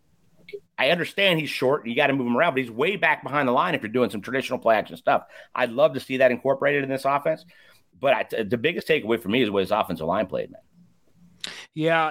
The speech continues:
Speaker 2: y-, you know, when I look at that first half, a couple things I was concerned about initially was Hop not getting involved.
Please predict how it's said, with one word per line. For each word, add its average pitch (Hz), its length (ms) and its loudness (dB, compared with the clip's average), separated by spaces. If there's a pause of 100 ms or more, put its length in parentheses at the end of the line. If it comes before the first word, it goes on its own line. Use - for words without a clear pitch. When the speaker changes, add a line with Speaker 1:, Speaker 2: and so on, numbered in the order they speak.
Speaker 2:
y-, 165 220 -2
you 165 160 0
know, 151 380 2 (220)
when 151 160 0
I 143 80 2
look 160 220 2
at 180 100 -4
that 156 160 2
first 139 340 0
half, 110 460 2
a - 20 -20
couple 151 260 0
things 143 200 0
I 143 40 2
was 131 120 -4
concerned 127 400 0
about 123 160 4
initially 120 340 0
was 113 160 2
Hop 120 260 4
not 123 180 0
getting 123 200 2
involved. 104 400 2